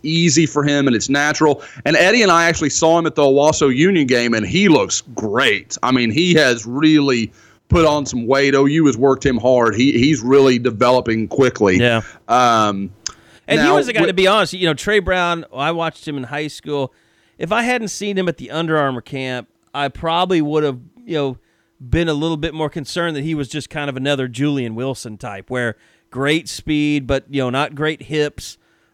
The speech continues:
Speaker 2: uh, which I know you love hearing about.
Speaker 1: <laughs>
Speaker 2: Uh, but, you know, just a little rigid. But now that I've seen him in action, it's almost like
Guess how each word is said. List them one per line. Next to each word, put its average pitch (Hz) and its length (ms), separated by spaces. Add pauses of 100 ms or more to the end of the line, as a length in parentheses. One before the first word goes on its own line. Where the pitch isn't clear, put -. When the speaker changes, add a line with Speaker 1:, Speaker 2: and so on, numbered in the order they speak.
Speaker 2:
uh, 123 480
which 123 280
I 127 60
know 131 120
you 131 180
love 131 220
hearing 123 220
about. 113 340 (220)
Speaker 1:
<laughs> - 40 (300)
Speaker 2:
Uh, 147 340 (160)
but, 208 340
you 269 120
know, 254 60
just 262 200
a 302 40
little 269 260
rigid. 190 520
But 170 200
now 190 320
that 220 120
I've 190 140
seen 208 300
him 175 100
in 151 60
action, 156 640
it's 156 200
almost 226 380
like 139 380